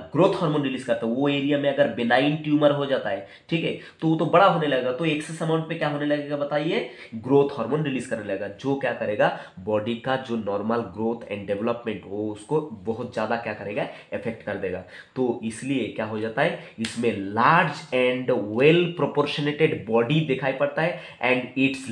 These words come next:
leads to ab-, abnormal growth, ठीक है, abnormal growth। Actually ये abnormal growth क्यों होता है बेटा?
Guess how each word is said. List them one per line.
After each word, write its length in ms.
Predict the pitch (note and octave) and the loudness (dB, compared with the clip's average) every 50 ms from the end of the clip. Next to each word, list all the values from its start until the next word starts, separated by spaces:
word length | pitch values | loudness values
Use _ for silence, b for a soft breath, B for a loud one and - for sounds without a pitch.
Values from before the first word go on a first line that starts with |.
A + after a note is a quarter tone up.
| A#2 A2+ C3 | 0 4 6
leads 260 | F3+ A3 F3 E3 - - - | 6 6 4 0 -4 -4 -2
to 100 | F3+ E3+ E3 - - C3 | -2 -2 -2 -2 0 2
ab-, 340 | C#3 C#3+ C#3+ B2 A#2 - - - | 2 2 2 0 -4 -6 0 2
abnormal 540 | C3+ C#3+ C3 C3+ B2+ B2+ A#2+ A#2 A#2 A#2+ A#2+ | 2 2 2 2 2 2 2 2 0 0 -2
growth, 360 | F#2+ F#2+ F#2+ F#2 - - - - _ _ _ _ - | -2 -6 -8 -10 -10 -12 -18 -20 _ _ _ _ -4
ठीक 140 | D#3+ D#3+ | -2 0
है, 140 | D3 A2+ - | 0 0 0
abnormal 460 | G#2 A2 G#2+ A2 G#2+ G2+ G2+ F#2+ G2 G2+ | -2 -2 -2 -2 -2 -2 -2 -2 -4 -4
growth। 260 | G2 F#2+ F#2+ B B B B B - | -6 -8 -10 B B B B B -6
Actually 460 | A2+ - - - - D#3 D#3 C#3 A#2 B B B B - | -6 -6 -8 -4 0 2 2 2 2 B B B B -4
ये 140 | B2 B2+ - - | -4 -2 0 0
abnormal 460 | A#2 A#2 A#2+ B2+ C#3 C#3 C#3 D3+ D3+ D3 - | 0 0 2 2 2 4 4 2 2 2 2
growth 300 | C3+ C#3 D3 D3 - - | 2 2 2 2 -2 -2
क्यों 200 | - D#3+ F3 F3 | 0 2 2 2
होता 160 | E3+ E3 E3 | 2 0 0
है 80 | D#3 C#3+ | -2 -2
बेटा? 200 | C3+ C3+ - | -2 -4 -6